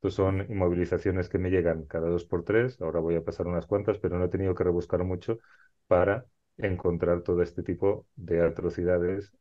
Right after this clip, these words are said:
en lo que respecta a la inmovilización de las fracturas, ¿no? Y esto es una mezcla de varios factores, ¿no? Eh, la falta de conocimiento,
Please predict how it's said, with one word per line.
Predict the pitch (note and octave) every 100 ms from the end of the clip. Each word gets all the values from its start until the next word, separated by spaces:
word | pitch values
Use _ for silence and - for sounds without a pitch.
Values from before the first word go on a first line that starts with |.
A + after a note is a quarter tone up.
| _
en | F2+ E2+
lo | D#2+ D#2
que | E2+ E2 D#2+
respecta | D#2+ D#2+ E2+ D#2+
a | F2+
la |
inmovilización | F2 E2 D#2 D#2+ D#2 D#2 D#2+
de | D#2
las | D#2
fracturas, | - D2+ - D2+ D#2 -
¿no? | G2 - _ _ _ _
Y | F#2+
esto | F#2 -
es | G2+
una | G2+ G2
mezcla | G2 F#2 G#2+ G#2
de | F2+
varios | E2 E2 E2+ F2
factores, | E2 D#2+ F2+ E2 D2 -
¿no? | G2+ C#3+ F#2+
Eh, | E2 D#2 -
la | F2+
falta | - F2 F2
de |
conocimiento, | F2 F2+ F2 G2 G#2 G2+ F#2+ G2 G2